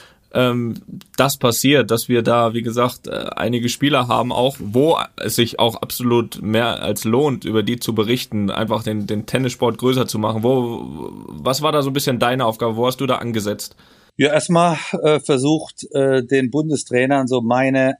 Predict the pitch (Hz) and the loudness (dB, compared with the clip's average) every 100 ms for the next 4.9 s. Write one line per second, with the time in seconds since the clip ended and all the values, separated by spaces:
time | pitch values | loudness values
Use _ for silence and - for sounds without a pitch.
0 | _ 127 127 131 - - 135 120 113 - | _ 2 2 0 -8 -8 0 0 0 -2
1 | 151 127 - - 139 123 123 - 123 117 | 0 2 0 -8 0 2 2 -2 -2 0
2 | 117 110 110 127 113 135 - 110 120 120 | 2 0 2 2 0 -2 -2 -2 0 -2
3 | 120 120 113 113 117 120 113 113 113 117 | 0 0 0 0 0 0 2 0 2 -2
4 | 110 101 113 110 113 107 104 - 107 | -2 -6 -4 -2 0 0 -2 -2 -6